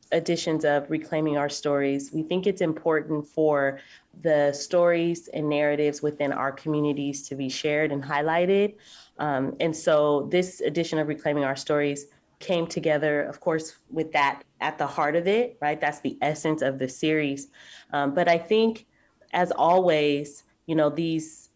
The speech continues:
this book is just time-stamped, right, as a particular moment. But as community members and folks who love one another, we're always in conversation. We're always talking. And I think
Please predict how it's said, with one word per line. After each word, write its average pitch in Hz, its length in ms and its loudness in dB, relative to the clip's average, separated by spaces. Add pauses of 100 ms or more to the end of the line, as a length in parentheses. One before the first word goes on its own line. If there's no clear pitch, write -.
(120)
this 185 240 0
book 180 520 4 (360)
is 156 240 -2
just 170 540 2 (320)
time-stamped, 180 640 2
right, 151 300 2
as 151 180 0
a 147 40 -4
particular 156 520 -2
moment. 139 400 0
But 156 280 2 (140)
as 170 200 -2
community 175 480 0
members 147 500 0 (240)
and 151 160 -4
folks 160 240 0
who 160 140 -2
love 165 300 2
one 156 180 2
another, 143 360 2
we're 156 200 2
always 185 400 6
in 143 100 -2
conversation. 127 720 -6 (260)
We're 147 100 2
always 151 320 4
talking. 135 520 -4 (420)
And 160 120 2
I 160 80 4
think 160 500 -2